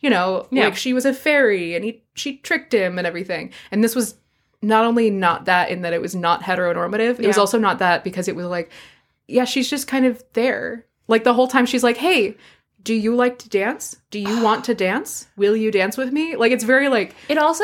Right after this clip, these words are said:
Speaker 2: probably
Speaker 1: consent-based. It's very, like, mutual interest-based. It's, it's great.
Speaker 2: To me, it also feels like she wouldn't have appeared to a girl at all, except for this particular girl was dancing. And she was like,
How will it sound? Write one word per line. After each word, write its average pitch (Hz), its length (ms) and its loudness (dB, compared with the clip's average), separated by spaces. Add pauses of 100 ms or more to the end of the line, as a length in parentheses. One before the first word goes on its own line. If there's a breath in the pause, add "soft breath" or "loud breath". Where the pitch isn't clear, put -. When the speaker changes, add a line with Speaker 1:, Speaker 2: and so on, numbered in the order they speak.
(120)
Speaker 2:
probably 294 640 -2
Speaker 1:
consent-based. 254 1000 0
It's 196 200 -2
very, 208 420 2
like, 185 300 -2 (280 loud breath)
mutual 190 580 -2
interest-based. 196 1000 -4 (120)
It's, 220 300 0
it's 190 140 -2
great. - 260 0 (200 loud breath)
Speaker 2:
To 285 100 0
me, 302 260 2
it 285 80 2
also 247 300 2
feels 220 320 -2
like 196 240 2
she - 160 -4
wouldn't 202 320 2
have 208 80 0
appeared 180 440 0
to 190 140 2
a 175 40 0
girl 170 300 2
at 185 240 0
all, 160 320 2
except - 280 -2
for 185 100 2
this 180 360 0
particular 180 480 -2
girl 165 600 0
was 170 300 0
dancing. 156 680 -4
And 202 220 -4
she 208 100 0
was 185 160 2
like, 180 240 0